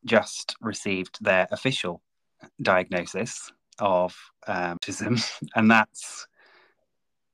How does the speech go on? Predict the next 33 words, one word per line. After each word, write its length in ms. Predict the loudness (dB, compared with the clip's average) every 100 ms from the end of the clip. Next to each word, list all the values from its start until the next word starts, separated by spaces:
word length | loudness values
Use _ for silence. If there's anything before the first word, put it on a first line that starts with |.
| -18 -6
I 100 | 2
mean, 200 | 2 2 0
don't 180 | -2 0
get 100 | -6
me 80 | 0
wrong, 400 | 2 2 -4 -12 _ _ -2
I've 240 | 0 0
known 400 | 0 0 -2 -8 -10
for 140 | -8
a 40 | -2
very 200 | -2 -2
long 240 | -6 -8
time, 420 | -6 -6 -6 -8 -10 _ _ _ _ -12
you 100 | -10
know, 80 |
at 160 | -10 -8
least 320 | -8 -8 -10
a 20 |
few 240 | -8 -4 -2
years, 400 | -2 -2 -8 -14 -6
that, 140 | -6 -6 -8
that 140 | -6 -2
that's 280 | -2 -2 -2
what 140 | 0
I 140 | 2 0
was, 380 | -2 -8 -12 -18 _ _ _ _ _ _ _ -6 -6
that's 320 | -4 -6 -6 -6
what 160 | 0
I 120 | 0
was 120 | 0 -2
dealing 300 | -4 -4 -4
with. 220 | -8 -10 -18 -20 -20 -20 _ -4
Um, 280 | -2 -4